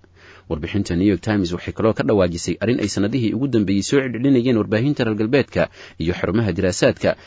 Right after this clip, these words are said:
taas oo ah in shacabka Soomaaliyeed ay ku qanacsan yihiin garsoorka xarakada mujaahidiinta Al-Shabaab. Dad badan oo Soomaali ah waxay qadarin iyo qiimeyn u hayaan adeegyada ay bixiso xarakada Al-Shabaab. Xitaa reer Muqdisho waxay door bidaan in khilaafaadka soo kala dhex gala ay ku kala baxaan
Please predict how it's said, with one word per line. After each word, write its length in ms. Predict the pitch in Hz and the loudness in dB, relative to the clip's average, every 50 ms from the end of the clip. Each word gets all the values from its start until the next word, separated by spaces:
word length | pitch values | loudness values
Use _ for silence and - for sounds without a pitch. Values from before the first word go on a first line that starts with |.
| - _ | -20 _
taas 300 | - - 131 139 160 - - | -2 0 2 2 2 2 2
oo 80 | 120 | 2
ah 160 | 110 123 143 139 | 2 2 0 -2
in 140 | - 156 | -2 -4
shacabka 340 | 147 - 151 123 107 - 143 | -4 -2 -2 -2 -2 -2 -4
Soomaaliyeed 560 | 127 - - 95 95 92 92 95 98 117 117 | -4 -2 -2 -2 0 0 0 2 2 2 2
ay 80 | - 104 | 0 -2
ku 120 | 101 - 120 | -4 -4 -4
qanacsan 400 | - 120 110 92 104 - 139 135 | -2 0 0 0 0 0 0 0
yihiin 260 | 131 131 139 127 98 - - - - - | 2 4 4 4 2 2 -2 -10 -14 -6
garsoorka 460 | - 110 107 - - 120 - - - | -2 -2 -2 0 0 0 0 -2 -6
xarakada 340 | - - 90 87 - 92 90 | -6 -6 -6 -4 -4 -2 -2
mujaahidiinta 560 | 85 87 82 90 87 87 82 101 107 101 - 82 | 0 0 0 0 0 0 0 0 0 0 -2 -4
Al-Shabaab. 440 | 82 90 - - 104 127 123 107 - - _ _ _ _ _ _ _ - | -4 -4 -4 0 4 4 4 4 2 -2 _ _ _ _ _ _ _ 0
Dad 140 | 135 156 151 | 2 2 2
badan 240 | 135 123 120 127 - | 2 2 2 2 2
oo 140 | - - 104 | 0 0 -2
Soomaali 420 | - - 107 101 101 107 110 - - | 0 0 0 2 2 2 2 2 2
ah 120 | - 92 87 | 2 2 2
waxay 240 | 87 - - 87 | 0 0 -2 -4
qadarin 380 | - - 98 85 87 107 135 143 | -2 -2 -2 0 2 2 2 2
iyo 140 | - 101 92 - | 0 -2 -2 0
qiimeyn 320 | - 92 92 107 123 - | 0 2 4 4 2 2
u 80 | - 131 | 0 0
hayaan 300 | 113 95 98 107 117 120 | 0 2 2 2 2 2
adeegyada 380 | 107 95 95 92 117 143 135 113 | 0 -2 0 0 0 2 2 2
ay 80 | 95 85 | 0 0
bixiso 280 | - - - - 113 | -2 -6 -4 -4 -4
xarakada 360 | - - 104 - - 127 120 104 | -2 -2 -2 -2 0 2 2 2
Al-Shabaab. 420 | 95 92 - - 117 143 143 - - - - - - - | 2 0 -2 0 4 4 4 4 2 -2 -20 -20 -20 -10
Xitaa 320 | - - 95 - 90 90 | -8 -8 -4 -2 0 0
reer 160 | 90 101 113 | 2 2 2
Muqdisho 360 | 123 113 104 - 87 - - 95 | 2 0 0 -2 -4 -4 -2 -2
waxay 220 | 87 87 - 98 90 | -2 -2 -2 0 2
door 180 | 101 127 120 | 4 4 4
bidaan 260 | 85 90 87 101 104 110 | 4 2 2 2 2 2
in 80 | 117 117 | 0 -2
khilaafaadka 520 | - - 98 98 101 - - - 117 - 95 | -2 0 0 0 2 2 2 2 2 0 -2
soo 180 | - - 113 - | -2 0 0 0
kala 180 | - 113 110 | 0 0 0
dhex 180 | 110 127 117 - 95 | 0 0 -2 0 0
gala 140 | 90 95 90 | 2 2 2
ay 60 | 90 - | 2 0
ku 60 | 139 | -2
kala 160 | - 104 104 | 0 0 0
baxaan 340 | 98 95 - - 147 135 90 | 0 0 0 2 2 2 2